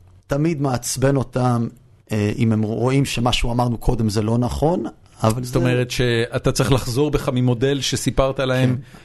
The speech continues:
Speaker 2: כדי להעמיק לתוכו.
Speaker 1: אבל אני חושב שיש בזה חן, ושהרעיון של הפיזיקה, אה, ולא כולם יסכימו איתי, זה אמרה לא רק שלי, אבל היא לא אמרה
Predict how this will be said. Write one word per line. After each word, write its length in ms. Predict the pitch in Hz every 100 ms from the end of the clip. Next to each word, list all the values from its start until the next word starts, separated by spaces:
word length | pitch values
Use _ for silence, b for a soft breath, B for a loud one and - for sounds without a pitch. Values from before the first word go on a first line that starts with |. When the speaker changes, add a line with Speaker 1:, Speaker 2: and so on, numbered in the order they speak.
| B
Speaker 2:
כדי 240 | 143 131
להעמיק 500 | 131 131 123 135 156
לתוכו. 360 | 131 113 110 98
Speaker 1:
אבל 180 | 110 139
אני 120 | 202
חושב 160 | - 196
שיש 260 | 208 175
בזה 240 | 165 143 156
חן, 380 | 165 156 185 202 135
ושהרעיון 640 | 123 - 120 117 117 147
של 160 | 160 139
הפיזיקה, 720 | 123 - 160 143 139 135 120 117 - - -
אה, 80 | 107 110
ולא 200 | 117 170
כולם 200 | - 151
יסכימו 400 | 127 - 156 151
איתי, 240 | 117 - 101
זה 120 | 107
אמרה 680 | 110 110 104 117 120 113 107
לא 240 | 107 120
רק 180 | 120 185
שלי, 360 | - - 101 98 B B B -
אבל 160 | 101
היא 100 | 107
לא 140 | 117 135
אמרה 560 | 120 117 123 117 110